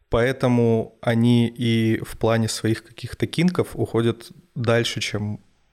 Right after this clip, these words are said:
среднестатистический человек. Насчет сексуализации, мне кажется, просто... Ну, фан-сервис, он есть в очень многих аниме, и я думаю, это, ну, такая попытка удержать аудиторию, которая, может быть, уходит. Потому что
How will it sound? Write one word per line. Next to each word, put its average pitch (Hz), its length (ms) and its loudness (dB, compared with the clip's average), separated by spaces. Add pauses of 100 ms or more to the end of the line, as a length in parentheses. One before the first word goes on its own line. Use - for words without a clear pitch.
(460)
среднестатистический - 880 -4
человек. - 460 -2 (800)
Насчет 131 300 2
сексуализации, 156 800 0
мне 123 120 0
кажется, 127 420 -2
просто... 110 680 -2 (640)
Ну, 147 380 2
фан-сервис, 127 800 0
он 110 120 -2
есть 113 320 0
в 113 40 2
очень 113 240 -2
многих 113 340 -2
аниме, 131 500 0
и 110 440 0
я 110 180 0
думаю, 110 220 2
это, 107 180 -2 (600)
ну, 156 120 2
такая 120 220 -2
попытка - 380 -2
удержать 110 520 2
аудиторию, 110 480 0
которая, 107 260 0
может 107 300 0
быть, 104 140 -8
уходит. 110 420 -8
Потому 117 280 2
что - 360 0